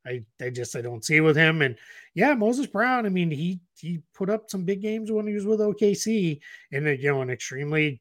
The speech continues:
you know, kinda low pressure environment, 'cause that's before they had started to kinda turn the corner and be a little more frisky. But I don't know. I mean, Celtics fans, I, including myself, were like, when they got him in that trade, when they got Al Horford,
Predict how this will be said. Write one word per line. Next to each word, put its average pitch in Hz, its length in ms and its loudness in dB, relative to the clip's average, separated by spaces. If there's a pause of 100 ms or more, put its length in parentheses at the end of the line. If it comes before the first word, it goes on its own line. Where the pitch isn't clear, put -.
you 127 120 -8
know, 127 60 -4
kinda 127 260 -6
low 113 240 -4
pressure 156 420 4
environment, 147 480 6
'cause 113 100 -10
that's 117 200 -12
before 117 400 -12
they 127 100 -4
had 123 160 -6
started 127 320 -8
to 120 80 -6
kinda 120 280 -8
turn 127 280 -14
the 131 80 -10
corner 131 400 -10
and 120 100 -10
be 120 200 -6 (340)
a 143 60 2
little 156 160 6
more 139 160 -2
frisky. 139 480 0
But 110 300 -10 (360)
I 135 100 0
don't 165 120 6
know. 151 140 4
I 131 60 0
mean, 147 180 0
Celtics 175 400 2
fans, 160 320 6
I, 135 160 4 (180)
including 139 460 -2
myself, 170 580 4
were 147 220 4
like, 135 280 2 (440)
when 123 80 -10
they 135 100 -2
got 151 220 2
him 156 180 0
in 151 60 -2
that 151 220 0
trade, 156 320 0
when 117 160 -12
they 113 100 -12
got 120 220 -8
Al 143 180 0
Horford, 143 540 -6